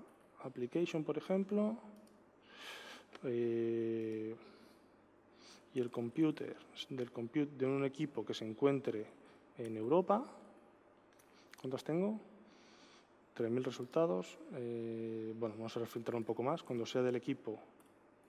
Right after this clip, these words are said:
este concreto. Ay,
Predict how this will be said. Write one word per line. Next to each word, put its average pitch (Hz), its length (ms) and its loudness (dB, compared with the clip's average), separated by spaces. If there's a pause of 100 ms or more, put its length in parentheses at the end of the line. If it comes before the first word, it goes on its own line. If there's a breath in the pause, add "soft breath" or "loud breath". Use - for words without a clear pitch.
(140)
este 120 300 -2
concreto. 175 500 0 (3500 soft breath)
Ay, 117 120 2